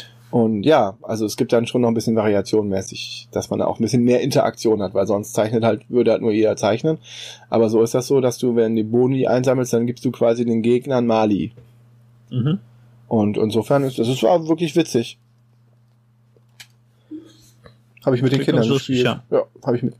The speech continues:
Speaker 1: Kindern gespielt und es war wirklich, äh, ja doch, wirklich lustig. Spielen wir noch mal. Ist mal was
Speaker 2: Mhm.
Speaker 1: anderes als, äh, anderes. Als Roll and Dice und Würfeln und Einhörner, die, äh,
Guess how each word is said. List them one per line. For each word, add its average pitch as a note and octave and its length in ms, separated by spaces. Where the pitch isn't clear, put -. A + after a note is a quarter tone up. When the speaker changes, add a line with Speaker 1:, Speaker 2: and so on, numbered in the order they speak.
Speaker 1:
Kindern C#3 260
gespielt C3 260
und C3+ 80
es B2+ 120
war C3+ 160
wirklich, C#3 400
äh, - 40
ja - 1400
doch, B2+ 220
wirklich C3+ 300
lustig. B2 280
Spielen D#3+ 200
wir D3+ 60
noch B2 160
mal. G2 180
Ist - 80
mal C3 120
was A#2+ 140
Speaker 2:
Mhm. F#2+ 60
Speaker 1:
anderes A2 360
als, - 360
äh, F#2 260
anderes. G2 500
Als - 460
Roll C3+ 380
and B2 320
Dice - 840
und A#2 260
Würfeln B2+ 500
und A2 280
Einhörner, A#2 480
die, A2+ 260
äh, A2 400